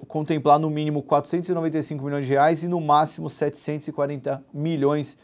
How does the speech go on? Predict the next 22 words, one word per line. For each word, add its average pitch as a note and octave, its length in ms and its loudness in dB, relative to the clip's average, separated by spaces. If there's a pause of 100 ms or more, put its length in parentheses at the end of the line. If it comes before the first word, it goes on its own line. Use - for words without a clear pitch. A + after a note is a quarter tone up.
(260)
de D3+ 160 0
reais B2 520 6 (200)
via C3 280 4
emissão C3+ 380 0
de C#3+ 80 4
ações. D#3 480 0 (260)
Oferta D#3 460 4
de D3 80 4
ações D#3+ 460 0
deixa D3 260 -4
o D3 40 -6
mercado C#3 380 2
com C#3 200 -6
mais, C3 680 2 (180)
é, A2 640 2
mais C3+ 300 2
papéis. D#3+ 480 4
Se - 160 -4
a C#3 40 0
demanda C#3 380 2
não C#3 80 0
acompanhar, D3 680 -2